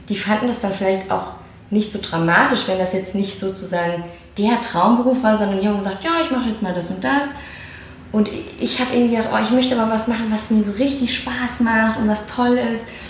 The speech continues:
Und ich wusste es absolut nicht. Ich hab dann auch Berufsberatung und sonst was, alles Mögliche gemacht. Hat mir alles nicht viel weitergeholfen. Und ich hab dann,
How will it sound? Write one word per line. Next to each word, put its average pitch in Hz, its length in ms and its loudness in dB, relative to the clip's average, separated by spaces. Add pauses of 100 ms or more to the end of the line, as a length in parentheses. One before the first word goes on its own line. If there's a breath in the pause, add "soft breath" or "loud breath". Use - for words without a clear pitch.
(240 loud breath)
Und 208 80 2
ich 202 160 -2
wusste 254 320 2
es 208 120 0
absolut 214 360 0
nicht. 208 100 0
Ich 208 60 -4
hab 208 100 -2
dann 214 120 0
auch - 120 -2
Berufsberatung 202 840 -2
und 208 180 0
sonst 190 360 2
was, 180 220 0
alles 185 300 2
Mögliche 180 440 -4
gemacht. 180 280 -2 (460 loud breath)
Hat 214 160 -2
mir 214 180 2
alles 226 340 4
nicht 220 160 2
viel 196 200 -2
weitergeholfen. 220 800 2 (580 loud breath)
Und 208 140 0
ich 214 160 -2
hab 214 160 2
dann, 233 220 2